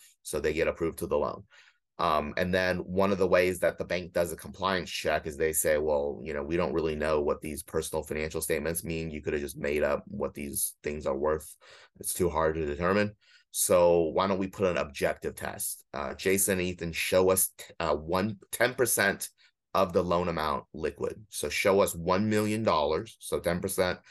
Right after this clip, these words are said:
of that ten million dollar loan. Show us one million dollars liquid somewhere. So that could be, uh,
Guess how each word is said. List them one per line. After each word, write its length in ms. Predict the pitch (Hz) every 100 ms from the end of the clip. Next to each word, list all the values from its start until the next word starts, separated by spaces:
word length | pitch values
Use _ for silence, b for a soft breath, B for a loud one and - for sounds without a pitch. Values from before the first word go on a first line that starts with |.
| B B _
of 160 | 80
that 180 | 76 73
ten 200 | - 85
million 220 | 87 90
dollar 240 | 95 87 90
loan. 380 | 90 78 76 85 _ _ _
Show 320 | - - 101 92
us 160 | 85
one 340 | 85 87 92 101
million 320 | 101 98 92
dollars 420 | 82 85 82 82
liquid 480 | 80 80 - 65 -
somewhere. 420 | - 64 - -
So 160 | - 73
that 240 | 71 64
could 180 | - 80
be, 400 | 71 76 76 73 - - -
uh, 280 | 69 53